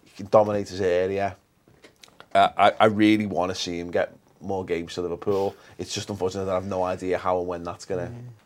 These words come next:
Speaker 1: that's gonna happen.
Speaker 2: Yeah, you do, you do feel that at the moment, don't you? I mean, uh, I think what's probably, I think Jurgen is, is obviously, he's wanted to give Karius game time, and Mignolet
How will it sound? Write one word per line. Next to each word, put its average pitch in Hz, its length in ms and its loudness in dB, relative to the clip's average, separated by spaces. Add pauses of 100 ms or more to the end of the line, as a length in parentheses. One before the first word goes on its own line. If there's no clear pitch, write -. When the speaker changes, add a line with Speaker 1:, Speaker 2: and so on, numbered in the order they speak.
(180)
Speaker 1:
that's - 180 -10
gonna 90 180 -4
happen. 90 320 -12
Speaker 2:
Yeah, 131 100 -2
you 135 140 -2
do, 135 120 -6
you 131 160 -2
do 120 140 -4
feel 110 300 -4
that 117 100 -2
at 113 80 -6
the 110 80 -6
moment, 107 380 -8
don't 104 160 -4
you? 107 100 -8
I - 20 -8
mean, 107 180 -6
uh, 104 180 -8 (1120)
I 117 40 -6
think 160 200 -2
what's 156 260 2
probably, 113 600 0 (100)
I 110 80 -6
think 156 280 -4 (120)
Jurgen 123 460 0
is, 120 240 -4
is 117 260 -6
obviously, 107 360 -8 (880)
he's 120 120 -6
wanted 139 260 4
to 143 100 -2
give 113 180 -2
Karius 120 560 0
game 120 320 0
time, 113 500 -4 (180)
and 117 180 -4
Mignolet 131 540 4